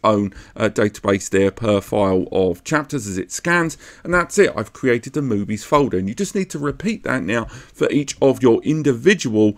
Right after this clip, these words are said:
formats that you're going to be going for. So what I'm gonna go ahead and do is skip ahead to adding a bunch of different files and folders and get them indexing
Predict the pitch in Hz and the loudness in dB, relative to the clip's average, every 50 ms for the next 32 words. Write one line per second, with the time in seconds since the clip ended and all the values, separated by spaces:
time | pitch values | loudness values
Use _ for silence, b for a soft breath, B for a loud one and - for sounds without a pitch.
0 | B B B - - - 160 156 143 113 104 - - - - - - - 117 104 | B B B -20 -2 4 6 6 6 6 4 0 0 -6 -12 -8 -4 -4 -2 0
1 | 120 107 104 107 - 117 117 110 - 139 151 156 135 107 92 - - - 92 - | 0 -2 -2 -4 -4 -6 -6 -2 2 4 4 4 4 0 -2 -4 -8 -8 -8 -6
2 | - 151 196 233 233 226 196 - - - 143 143 120 107 110 - - - - 107 | -2 -2 -2 0 0 -2 -2 -2 -2 -2 -2 -4 -6 -8 -14 -18 -12 -8 -6 -6
3 | 110 - - - 120 101 - - 110 104 117 104 104 B B B B B - - | -6 -8 -6 -2 -2 -2 0 -2 -2 2 4 2 2 B B B B B -10 -10
4 | - - - 233 226 - 160 123 127 127 123 B B B B - - 135 - - | -10 -2 0 0 0 2 2 2 2 2 0 B B B B 0 2 2 2 4
5 | - 170 151 156 135 - 262 - 220 233 226 185 - - 170 139 135 - 165 160 | 0 -2 0 0 -4 -4 -2 0 -2 -2 -2 -2 -4 -4 -4 -4 -2 0 0 0
6 | - - 151 139 135 - - 135 123 120 117 110 110 104 - - 120 117 104 110 | 0 -2 -4 -4 -4 -4 -2 2 2 2 2 2 -2 -8 -2 0 0 2 2 0
7 | 95 98 101 98 123 - - - 101 - - 180 196 180 165 135 135 - - 143 | -4 -6 -4 -4 -6 -6 -6 -8 -10 -6 -4 -2 0 2 2 2 2 -2 -2 0
8 | 131 123 123 b | 0 0 0 b